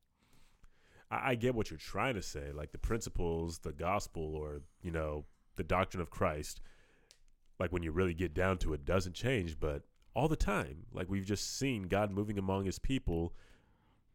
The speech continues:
basically just giving us all the ways to partake of his goodness and making the necessary adjustments to do so. Like, this has happened all throughout his dealings with his children. And it always, I don't know. Like, I saw this funny meme on the,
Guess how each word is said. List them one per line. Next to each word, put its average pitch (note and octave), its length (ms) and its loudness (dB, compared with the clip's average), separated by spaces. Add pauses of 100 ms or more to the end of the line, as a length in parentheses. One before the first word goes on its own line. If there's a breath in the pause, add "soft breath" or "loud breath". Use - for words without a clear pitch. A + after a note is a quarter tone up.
(240)
basically G#2+ 600 6
just E2+ 260 0 (180)
giving A2+ 340 6
us F2+ 240 6 (140)
all G#2 220 10
the A2+ 100 6
ways F2+ 720 4
to G#2 120 0
partake - 380 2
of E2+ 80 -2
his E2 120 -2
goodness D#2 640 -2 (380 soft breath)
and G2 160 0
making G#2+ 300 2
the G2 60 0
necessary F#2+ 480 2
adjustments F#2 420 0
to A2 80 -4
do C#3+ 160 0
so. C2+ 260 -4
Like, D#2 220 -6
this G#2+ 140 -2
has C3 100 -6
happened - 300 -2
all G#2 200 4
throughout F2+ 560 2
his E2 220 -4
dealings E2+ 380 -4
with D#2+ 120 0
his D2+ 120 -4
children. E2+ 480 -4 (480 soft breath)
And F2 560 0
it F#2+ 80 -2
always, G#2+ 640 6 (640 soft breath)
I F2+ 100 8
don't F#2+ 140 8
know. D#2+ 200 4
Like, E2 200 0
I G2+ 80 6
saw C3+ 180 6
this G#2+ 140 2
funny G#2+ 260 2
meme F2 380 0
on F2 180 0
the, F2 80 2